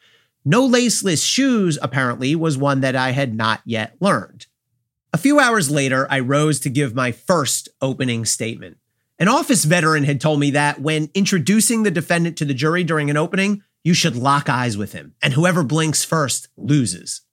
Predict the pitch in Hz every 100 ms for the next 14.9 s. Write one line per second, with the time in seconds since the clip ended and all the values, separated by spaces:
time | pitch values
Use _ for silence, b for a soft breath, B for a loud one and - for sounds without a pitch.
0 | _ _ _ _ - 214 226 226 139 143
1 | 180 170 180 160 151 - 135 120 87 80
2 | - - _ _ - 101 95 - 98 131
3 | 104 101 101 101 - 101 101 104 98 -
4 | 107 104 101 - 120 135 143 - 160 135
5 | - - - _ _ _ - 113 - 127
6 | 131 117 107 123 127 120 107 95 85 -
7 | - - 143 - 143 131 - 147 127 113
8 | 95 95 101 85 85 - B B B 151
9 | - 233 233 196 185 190 202 202 196 190
10 | 170 175 156 151 143 147 147 143 120 135
11 | 143 - - 135 135 131 127 - 151 143
12 | 123 - 127 123 117 - 127 113 107 110
13 | 107 101 92 92 _ _ _ _ _ -
14 | - 139 113 - 110 110 95 -